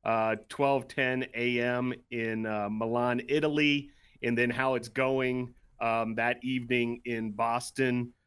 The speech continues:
Um, we've talked about a lot of announcer travels and, you know, kind of the rigors of that and, you know, the, the uncertainty at <laughs> times, and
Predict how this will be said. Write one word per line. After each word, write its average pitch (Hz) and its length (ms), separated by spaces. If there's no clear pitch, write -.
Um, 110 720
we've 135 120
talked 147 240
about 139 220
a - 20
lot 139 300
of 151 100
announcer 147 420
travels 151 600
and, 127 200
you 127 60
know, 127 180
kind 127 220
of 120 60
the 123 80
rigors 131 440
of 123 120
that 139 340
and, 113 160
you 120 80
know, 123 100
the, 113 240
the 110 340
uncertainty 143 720
at 151 100
<laughs> 127 360
times, 190 320
and 131 260